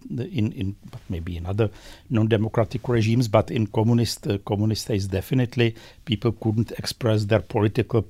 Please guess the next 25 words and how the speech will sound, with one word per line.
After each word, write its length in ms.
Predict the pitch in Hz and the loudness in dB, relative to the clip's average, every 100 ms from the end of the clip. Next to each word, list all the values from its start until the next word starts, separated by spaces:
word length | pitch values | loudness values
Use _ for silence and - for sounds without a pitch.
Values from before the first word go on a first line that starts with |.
| - | -6
sympathies 720 | - 101 101 120 - 104 - | -2 -2 0 -2 0 -2 -2
or 120 | 90 | -4
national, 400 | 95 101 - 107 - - | -2 -4 -4 -4 -4 -8
even 240 | 90 95 | -6 -4
national 320 | 98 - 120 | -6 -6 -6
sympathies 580 | - 120 117 110 117 - | -4 -4 -4 -4 -6 -6
and 100 | 113 | -8
so 180 | - 120 | -6 -4
on. 120 | 131 - - - | -4 -6 -6 0
But 160 | 151 - | 0 2
in 160 | 226 | 2
a 40 | 190 | 4
way 200 | 160 170 | 4 4
they 200 | 165 143 | 0 2
did 220 | 139 139 | 4 4
it. 180 | 139 - - - - - - - | 2 -2 -20 -20 -20 -20 -20 -8
Uh, 140 | 170 127 | -6 -4
they 120 | 151 | -4
used 360 | 127 123 123 117 | -2 -2 -2 2
the, 140 | 131 | 2
uh, 340 | 123 117 147 127 | 4 0 -4 -2
the, 260 | 120 117 117 - - - - - - - - - | 0 0 0 -10 -20 -20 -20 -20 -20 -20 -20 -10
uh, 180 | 107 107 | -4 -2
the, 200 | 101 101 | 0 0
the, 280 | 98 101 | 0 -2